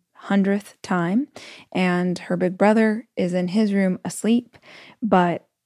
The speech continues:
there is a chance, I mean, this could be a,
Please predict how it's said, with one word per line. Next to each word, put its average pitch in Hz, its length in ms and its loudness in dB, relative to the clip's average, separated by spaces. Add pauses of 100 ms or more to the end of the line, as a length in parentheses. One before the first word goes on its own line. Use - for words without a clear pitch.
(100)
there 190 280 2
is 202 120 -2
a 269 60 -2
chance, 403 480 -6
I 294 100 4
mean, 302 240 6
this 302 180 2
could 330 200 0
be 285 280 4
a, 196 140 2